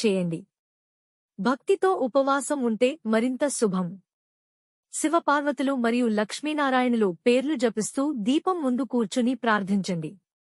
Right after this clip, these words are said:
ఇలా చేసిన వారికి పాపాలు తొలగి, దారిద్ర్యం నశించి, ఐశ్వర్యం పెరుగుతుందని శాస్త్రాలు చెబుతున్నాయి.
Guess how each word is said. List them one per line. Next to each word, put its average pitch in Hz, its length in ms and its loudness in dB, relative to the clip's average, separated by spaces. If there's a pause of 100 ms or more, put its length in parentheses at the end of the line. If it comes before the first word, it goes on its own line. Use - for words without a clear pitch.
(640)
ఇలా 277 200 2
చేసిన 311 440 -2
వారికి 302 380 0
పాపాలు 240 520 0
తొలగి, 208 520 0 (260)
దారిద్ర్యం 240 640 2
నశించి, 233 600 -2 (300)
ఐశ్వర్యం 339 580 0
పెరుగుతుందని 254 800 2
శాస్త్రాలు 277 640 -2
చెబుతున్నాయి. 202 680 -2